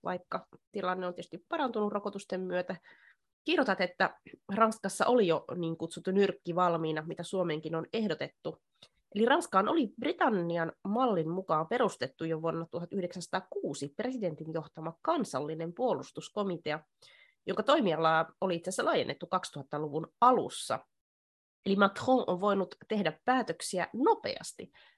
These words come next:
mutta Ranskassa on, ongelmaksi on sitten noussut jäykkäliikkeinen virkamieskoneisto. Ja toinenkin ongelma esiintyy, mainitset, että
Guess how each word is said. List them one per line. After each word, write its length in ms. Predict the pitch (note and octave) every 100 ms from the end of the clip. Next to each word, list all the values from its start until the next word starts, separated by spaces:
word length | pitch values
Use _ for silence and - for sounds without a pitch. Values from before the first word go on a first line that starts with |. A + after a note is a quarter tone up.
| _
mutta 420 | - G#3+ - G#3 -
Ranskassa 560 | A3+ C4 C4 F3 - -
on, 260 | G#3+ G3 -
ongelmaksi 560 | A3 F#3+ E3 E3 -
on 120 | F3+ F#3
sitten 300 | F#3+ G3 F#3+
noussut 460 | F3+ F3 - C3+ -
jäykkäliikkeinen 880 | F#3 F3 F3 E3+ D#3+ D#3+ F3 E3 F3
virkamieskoneisto. 1500 | A3+ G3+ - D#3 D#3 D#3+ - - G#3 F3+ D#3 - - - - - - - - -
Ja 240 | F3 C#3 - - -
toinenkin 400 | G#3 F3+ F3 F#3
ongelma 440 | F#3 F3+ F#3 F#3 -
esiintyy, 540 | G#3+ A3+ F#3 F3+ F3
mainitset, 560 | F3 E3+ F3 F3 D#3+ F3
että 360 | F3 - -